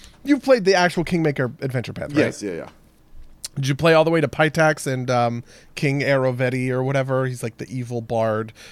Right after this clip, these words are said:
Speaker 1: who's, you know, like, shitting on your kingdom or whatever.
Speaker 2: Uh, maybe. What, what, what, we, we, we beat the scenario, um, so I don't, like, is, is he the end boss?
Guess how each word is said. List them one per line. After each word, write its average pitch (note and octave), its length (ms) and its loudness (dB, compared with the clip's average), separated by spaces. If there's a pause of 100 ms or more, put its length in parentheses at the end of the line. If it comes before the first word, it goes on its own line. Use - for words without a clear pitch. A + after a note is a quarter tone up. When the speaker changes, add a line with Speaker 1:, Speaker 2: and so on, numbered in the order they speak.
Speaker 1:
who's, A#2+ 320 -4 (200)
you B2 200 -4
know, G#2 280 -4
like, A2+ 160 -6
shitting A#2 340 -6
on A#2 100 -6
your A2+ 120 -8
kingdom A#2 400 -6
or A#2 80 -4
whatever. A#2 360 -4 (480)
Speaker 2:
Uh, A2+ 600 0 (1400)
maybe. B2+ 1120 0
What, C#3+ 240 -4
what, E3 260 4
what, E3 320 -2
we, E3 120 -2
we, E3+ 160 -2
we D#3+ 200 -6
beat D#3+ 260 -2
the D3+ 100 -4
scenario, C3 720 -2 (180)
um, G#2+ 380 -2
so A2 280 -4
I A2 160 -2
don't, A2+ 260 -4
like, A#2 160 -10
is, A#2+ 120 -10
is B2+ 160 -10
he C#3 80 -4
the A#2 180 -6
end A2+ 160 -6
boss? D3+ 460 -6